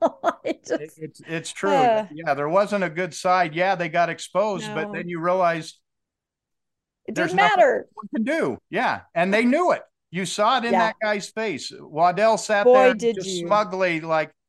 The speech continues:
Speaker 2: "We
Speaker 1: Yeah.
Speaker 2: don't have to do that.
Speaker 1: Yeah.
Speaker 2: We're a church. We don't have to give in,
Speaker 1: Yeah.
Speaker 2: we don't have to give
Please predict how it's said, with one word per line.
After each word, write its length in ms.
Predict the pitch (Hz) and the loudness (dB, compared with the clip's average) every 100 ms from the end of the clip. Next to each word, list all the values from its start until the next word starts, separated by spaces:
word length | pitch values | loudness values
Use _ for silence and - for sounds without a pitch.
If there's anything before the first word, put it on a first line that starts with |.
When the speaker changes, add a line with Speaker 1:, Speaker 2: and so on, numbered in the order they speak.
| _ _ _ | _ _ _
Speaker 2:
"We 60 | 190 | -4
Speaker 1:
Yeah. 120 | 180 | 0
Speaker 2:
don't 180 | 208 190 | 2 2
have 240 | 196 202 | 2 -2
to 100 | - | -4
do 200 | 143 139 | -10 -8
that. 260 | 120 104 92 _ | -4 -4 -6 _
Speaker 1:
Yeah. 120 | 330 381 | -18 -10
Speaker 2:
We're 200 | 165 196 | -2 -2
a 40 | 175 | -2
church. 420 | - 202 160 - | -2 -2 -2 -6
We 120 | 170 | -6
don't 200 | 180 170 | -4 -2
have 260 | 170 175 - | -2 -2 -4
to 320 | 165 156 143 | -6 -6 -6
give 220 | 131 175 156 | -4 -2 0
in, 100 | 180 | -2
Speaker 1:
Yeah. 60 | - | -4
Speaker 2:
we 100 | 202 | -4
don't 140 | 208 | -2
have 120 | 190 | -2
to 80 | 185 | -4
give 220 | 175 185 | -4 -6